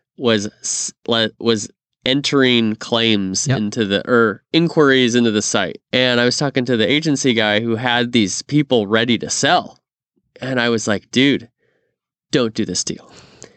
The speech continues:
Speaker 1: It hurts everybody. Like, I know, like, you've got the money basically in your bank <laughs> account. You just
Speaker 2: Yeah.
Speaker 1: need to hit the accept button, but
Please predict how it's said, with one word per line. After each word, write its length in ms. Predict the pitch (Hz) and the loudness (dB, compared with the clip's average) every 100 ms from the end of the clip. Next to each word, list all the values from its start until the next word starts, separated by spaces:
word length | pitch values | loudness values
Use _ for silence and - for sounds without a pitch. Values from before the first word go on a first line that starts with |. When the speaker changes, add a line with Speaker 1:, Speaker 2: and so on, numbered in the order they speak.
| _ | _
Speaker 1:
It 100 | 143 117 | -2 0
hurts 220 | 139 - | 0 -2
everybody. 560 | - 101 82 - - _ | -6 -4 -4 -6 -10 _
Like, 200 | - 123 | -4 -4
I 120 | - 127 | -2 0
know, 300 | 131 131 139 | 2 2 2
like, 180 | 123 | 0
you've 160 | 127 113 | -2 -2
got 280 | 123 117 - | 0 0 0
the 80 | 120 | 0
money 320 | 117 113 110 | 2 2 2
basically 500 | 120 120 - - 120 | 2 0 0 0 0
in 80 | 107 | 2
your 100 | 104 | 0
bank 260 | 104 107 | -2 -2
<laughs> 80 | 127 | -4
account. 360 | 127 127 131 - | 0 0 0 -2
You 120 | 120 | 0
just 240 | 127 95 | 2 2
Speaker 2:
Yeah. 60 | 117 | 2
Speaker 1:
need 100 | 120 | 2
to 140 | 107 98 | 0 -4
hit 200 | - 127 - | -2 -2 0
the 100 | 101 | -2
accept 400 | - 127 127 - | 0 -2 -2 -2
button, 360 | 104 95 98 - _ | -2 -2 -8 -12 _
but 320 | 135 120 110 | 0 0 -2